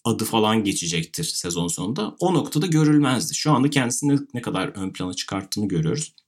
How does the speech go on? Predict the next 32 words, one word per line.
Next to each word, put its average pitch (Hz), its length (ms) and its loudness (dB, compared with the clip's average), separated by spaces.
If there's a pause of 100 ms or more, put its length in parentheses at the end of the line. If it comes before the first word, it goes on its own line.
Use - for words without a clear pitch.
(260)
Biraz 139 340 2
başladığım 143 420 4
noktadan 143 460 4
<laughs> - 20 -
uzaklaştım 127 640 2
aslında 139 280 0
ama 113 140 0
tam 131 220 0
Harry 123 240 0
Kane 135 400 2
övgüsü 117 440 0
derken 131 320 2
işte 117 220 -4
Bergwijn'ın 117 580 2
da 92 260 -4 (240)
üzerine, 104 560 0
ya 104 80 2
genel 147 260 4
olarak 147 360 2
tüm 147 340 0 (100)
Tottenham 113 480 2 (240)
üzerine 110 480 2
bu 123 260 0 (280)
övgüyü 113 400 2
yapmak 117 440 2
gerekiyor 104 680 2
diye 87 200 0
düşünüyorum. 123 360 0
Jose 113 220 2
Mourinho'nun 113 460 2 (140)
hani 82 120 -6 (140)
felsefesini 113 960 0